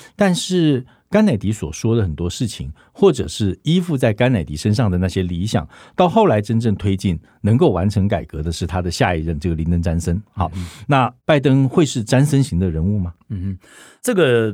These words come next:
Speaker 2: 比喻是有他的某部分的相似性，因为詹森那个时候在甘乃迪被暗杀之后就接任嘛，
Speaker 1: 是。
Speaker 2: 然后他后来自己连任成功一次嘛，那后来就没有再选了哦。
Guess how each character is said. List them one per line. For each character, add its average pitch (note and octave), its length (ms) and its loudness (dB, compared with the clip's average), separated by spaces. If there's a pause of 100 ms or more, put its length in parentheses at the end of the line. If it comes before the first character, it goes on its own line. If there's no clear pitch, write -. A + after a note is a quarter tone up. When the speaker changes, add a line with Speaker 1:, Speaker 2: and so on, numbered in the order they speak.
Speaker 2:
比 G#2+ 140 -2
喻 D3 240 0
是 D#3+ 180 -4
有 A2 100 0
他 B2 160 -4
的 F#2+ 400 -4
某 G2+ 200 -2
部 D#3 140 0
分 C#3 160 0
的 G#2+ 80 0
相 G#2 200 -8
似 G2+ 180 -8
性， G2+ 240 -10
因 F#3 100 -2
为 F#3+ 80 2
詹 F#3+ 260 0
森 F3+ 460 0
那 F#3 80 0
个 D3+ 100 0
时 C#3+ 80 0
候 D3+ 80 2
在 D3 140 0
甘 D3+ 140 0
乃 B2 100 0
迪 G2+ 100 -2
被 G2+ 100 -4
暗 B2+ 140 -2
杀 A#2+ 160 0
之 A#2+ 120 -4
后 A#2+ 140 2 (140)
就 C3+ 140 -4
接 A#2+ 240 -4
任 A2+ 180 0
嘛， E2 260 -12
Speaker 1:
是。 - 380 -20
Speaker 2:
然 C3 120 0
后 - 40 2
他 A#2+ 140 -2
后 E3+ 80 2
来 D3 140 2
自 - 160 -10
己 G2 200 -4 (100)
连 A2 180 -2
任 B2 200 0
成 G#2+ 160 -8
功 A2+ 220 -4
一 F#2+ 60 -8
次 - 260 -6
嘛， F2 160 -10
那 B2+ 100 -4
后 C#3 120 0
来 G#2+ 80 -2
就 B2+ 100 -6
没 A#2+ 80 -2
有 G2 80 -4
再 G#2 140 -6
选 - 340 -10
了 G#2 60 -18
哦。 B2 200 -18